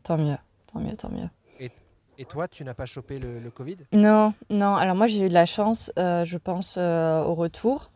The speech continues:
Speaker 1: dans le train. Euh, et après, le reste, euh, bah non. Après, je suis restée à la maison. Par contre, quand je suis rentrée, j'ai eu très peur du covid, donc je suis restée. J'ai pas, je suis pas allée au restaurant, je suis pas allée au théâtre.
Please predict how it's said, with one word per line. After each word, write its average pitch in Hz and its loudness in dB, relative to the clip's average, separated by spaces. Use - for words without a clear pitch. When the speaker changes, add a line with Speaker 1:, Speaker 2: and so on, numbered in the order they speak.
Speaker 1:
dans 190 0
le 175 2
train. 202 0
Euh, 160 2
et 185 4
après, 202 4
le 185 2
reste, 185 0
euh, 160 0
bah 160 0
non. 175 -4
Après, 208 2
je 202 -2
suis - -6
restée 180 0
à 190 6
la 175 4
maison. 170 -2
Par 165 -14
contre, 156 -8
quand 170 -6
je 156 -6
suis 180 -8
rentrée, 170 -2
j'ai 175 0
eu 156 2
très - -2
peur 185 2
du 160 -2
covid, 165 0
donc 165 -4
je 165 -6
suis 160 -6
restée. 160 -2
J'ai 160 -4
pas, 151 0
je 156 -6
suis - -16
pas 156 -2
allée 151 -2
au 151 -2
restaurant, 160 -2
je - -14
suis - -18
pas - -6
allée 147 -2
au 147 -4
théâtre. 151 0